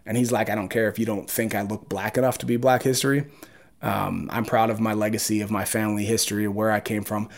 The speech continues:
and the history that I'm still making. And that's so important to me, to keep making history.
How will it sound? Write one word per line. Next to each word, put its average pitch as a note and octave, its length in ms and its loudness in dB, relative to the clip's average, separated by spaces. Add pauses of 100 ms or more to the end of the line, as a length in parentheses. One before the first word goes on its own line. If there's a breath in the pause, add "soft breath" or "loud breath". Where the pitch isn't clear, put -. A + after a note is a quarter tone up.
(140 loud breath)
and C#3 140 4
the C#3 60 4
history D#3+ 380 4
that C3+ 120 6
I'm B2+ 140 2
still B2 240 2
making. D3+ 600 0 (380 loud breath)
And B2 140 4
that's C#3 220 4
so D3 200 6
important C3 400 2
to B2+ 60 2
me, A#2+ 160 4
to - 180 -4 (140)
keep D3 200 0
making A#2+ 380 4
history. - 480 -2